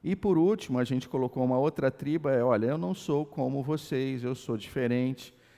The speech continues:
eu sou nascido de uma família crente", ou sei lá, "eu sou numa fa-, numa família de pessoas mais inteligentes, mais capacitadas, assim, o, o,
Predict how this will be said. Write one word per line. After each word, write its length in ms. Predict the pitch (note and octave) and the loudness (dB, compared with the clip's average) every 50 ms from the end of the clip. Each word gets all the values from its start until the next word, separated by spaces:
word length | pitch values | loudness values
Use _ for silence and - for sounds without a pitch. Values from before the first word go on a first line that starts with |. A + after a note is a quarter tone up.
| _ _ _ - | _ _ _ -6
eu 80 | G#2 | -6
sou 160 | G#2 - - B2 | -4 -4 -2 0
nascido 460 | A#2 A2+ G#2 G2 - - B2 A2 G#2+ | 0 0 0 -2 -4 -4 -4 -4 -2
de 100 | G2+ G#2+ | -2 -2
uma 160 | G#2+ A2 G#2+ | -2 -2 -2
família 720 | G2+ - A2+ G#2 G#2 G#2 G#2 G2+ G2+ F#2+ F#2 F2 E2 E2 - - _ _ _ _ _ _ _ _ _ | -2 -2 -2 -2 0 0 -2 -2 -2 -2 -2 -4 -4 -8 -12 -16 _ _ _ _ _ _ _ _ _
crente", 600 | - A#2 A2+ B2+ C3+ C#3+ C#3+ C#3+ - - - - _ _ _ _ _ _ _ _ _ _ | -4 0 0 2 2 0 0 -4 -8 -14 -20 -20 _ _ _ _ _ _ _ _ _ _
ou 100 | - G#2 | -8 -8
sei 180 | G2 - - A2 | -6 -4 -4 -2
lá, 120 | G2+ G#2 G#2 | 0 0 0
"eu 80 | G2+ | -2
sou 180 | G2+ - - A2+ | -2 -2 -2 -2
numa 120 | A2+ A2+ | -2 -2
fa-, 140 | G#2+ - D#2+ | -2 -4 -6
numa 280 | E2+ D#2+ E2 G#2 G#2 G2+ | -6 -4 -2 -2 -2 -2
família 760 | - - A2 G#2 A2 A2+ A2 G#2+ G#2 G2+ G2 F2+ E2+ E2+ E2+ - - _ _ _ _ _ _ | -2 0 0 2 2 2 2 2 2 2 2 0 -2 -6 -8 -12 -18 _ _ _ _ _ _
de 100 | - - | -18 -8
pessoas 420 | - G#2+ G#2 - - A2+ G#2 G2 F2 | -4 -4 -4 -2 -2 -2 -2 -2 -2
mais 280 | G2+ G#2 G#2+ G#2+ G2+ | -2 -2 -2 -2 -2
inteligentes, 760 | A2+ G#2 - A#2+ G2+ F#2 E2+ F2 F#2+ G#2 A#2 B2+ C3 B2+ - - | -4 -4 -2 -4 -4 -4 -4 -2 0 0 2 0 0 -2 -4 -4
mais 200 | G#2+ G#2+ A2+ - | -4 -4 -2 -4
capacitadas, 1200 | - G#2+ - - A2+ G2+ - - - - - G2 F#2+ G#2+ A#2+ B2+ C3 A#2+ A2+ A2 G#2+ G2+ F#2+ G2+ | -4 -4 -2 -2 -2 -2 -4 -8 -16 -8 -4 -2 0 0 2 2 2 0 0 0 -2 -4 -4 -6
assim, 320 | G2 G2 - - A2+ A2 | -8 -10 -8 -6 -4 -4
o, 240 | G#2 G2 F#2 F2+ F2 - _ _ _ _ _ _ _ _ _ _ _ _ _ _ - | -2 -2 -4 -6 -8 -12 _ _ _ _ _ _ _ _ _ _ _ _ _ _ -14
o, 580 | - G#2 G2 G2 G2 F#2+ F2+ F#2 E2+ E2 E2+ | -12 -10 -8 -8 -8 -8 -8 -8 -8 -10 -10